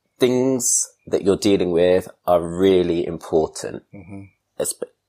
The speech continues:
Speaker 1: the pastoral life, I can't emphasize how important the heads of years are and the S L T when it comes to looking after the child outside of the subjects.
Speaker 2: Yeah.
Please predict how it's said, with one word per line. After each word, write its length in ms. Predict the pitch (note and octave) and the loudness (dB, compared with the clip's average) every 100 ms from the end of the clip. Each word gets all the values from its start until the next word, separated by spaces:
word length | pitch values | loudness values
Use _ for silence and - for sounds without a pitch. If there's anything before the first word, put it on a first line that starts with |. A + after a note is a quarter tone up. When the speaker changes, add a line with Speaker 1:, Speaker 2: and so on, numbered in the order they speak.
| _ _ _ - | _ _ _ -12
Speaker 1:
the 160 | - | -10
pastoral 680 | - F#3 F3+ - E3+ D3 B2 | -4 -4 -2 0 2 2 4
life, 560 | G#2 F#2 - - - _ _ _ _ A#2 G2+ - | 4 4 -2 -16 -20 _ _ _ _ -10 -10 -2
I 120 | G#2+ | -2
can't 440 | - - B2+ B2+ - | 0 0 2 2 -2
emphasize 460 | A#2 A2 - G2+ - | -4 -4 2 2 0
how 520 | - G#2+ G2 F#2 F#2 | -6 0 2 4 2
important 760 | F#2 E2+ - F2+ - D2+ D2+ - _ _ _ _ _ - | -2 -6 -2 -2 -4 -8 -10 -14 _ _ _ _ _ -6
the 220 | F2 E2 | -2 0
heads 220 | F2+ E2 | 0 0
of 120 | D#2 F2+ | -2 0
years 320 | E2 D#2+ - | 2 2 4
are 340 | D2 D#2+ D#2+ | 6 6 4
and 260 | D#2 D#2 D2+ | 0 -2 -6
the 220 | D#2 D#2 - | -6 -6 -4
S 200 | F#2 - | -4 -2
L 80 | D#2+ | -6
T 260 | - D#2+ | -4 -4
when 180 | D#2 D#2+ | -2 -2
it 120 | D2+ | -4
comes 260 | - E2+ E2 - | -4 -4 -4 -6
to 260 | D#2+ D#2 - _ _ _ _ _ - | -6 -6 -10 _ _ _ _ _ -6
looking 580 | G#2+ A2+ - G2 F#2+ G2 - | -2 -2 0 -2 -2 -2 2
after 300 | F#2 - F2+ | 2 2 -8
the 80 | E2 | -4
child 420 | - D#2 E2+ - _ _ _ F#2 | 2 2 2 -6 _ _ _ 0
outside 500 | F2 - G#2+ G2 E2+ | 0 0 0 0 -2
of 80 | |
the 80 | - | -6
subjects. 640 | - - - - - - | -4 -4 -4 -6 -6 -6
Speaker 2:
Yeah. 140 | F2+ | -12